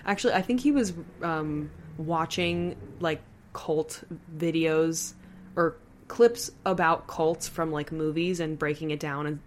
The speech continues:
like, a-, saying if it's real or not. And he was talking about how, like, anyone can be turned into a cult follower with, like, the right leader, you know? Because that's the whole point, is, like, you can,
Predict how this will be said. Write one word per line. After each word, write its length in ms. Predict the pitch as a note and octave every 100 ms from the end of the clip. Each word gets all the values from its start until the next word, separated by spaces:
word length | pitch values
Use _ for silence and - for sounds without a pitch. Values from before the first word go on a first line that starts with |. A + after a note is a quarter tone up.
| E3
like, 240 | D3+ - -
a-, 160 | C#3+
saying 260 | - D#3 D3
if 100 | C#3
it's 120 | D3 D3+
real 240 | D3 D3
or 80 | F3
not. 320 | F#3 G3+ A3 - - - - -
And 260 | F3 E3
he 140 | C#3+ G3
was 140 | F#3+
talking 340 | - F#3 G#3+ A#3+
about 180 | A3
how, 100 | F3+
like, 220 | F#3 D#3 - -
anyone 640 | D#3 D3+ C#3+ C#3 B2+ C3 - - - - -
can 260 | - D3+ D3
be 300 | C#3+ C3 C#3
turned 400 | - E3 C#3 C#3
into 560 | C3+ C3+ - C#3 B2 B2 - - -
a 60 |
cult 340 | D3 - D3 -
follower 540 | C#3 B2+ C3 A#2+ B2 -
with, 240 | E3+ D#3 D3
like, 260 | C3+ - - _
the 100 | -
right 360 | D3 C#3 C3+ - _ -
leader, 460 | D3+ C3+ C3+ - - _ _ _
you 140 | E3+ D#3
know? 220 | C3 F3
Because 360 | F#3+ F#3 F3
that's 260 | D#3 E3 F3
the 120 | E3
whole 120 | D#3+
point, 340 | C#3 E3 C#3+ -
is, 140 | D3+
like, 180 | C#3+ C#3
you 120 | D#3
can, 340 | D3 D#3 D3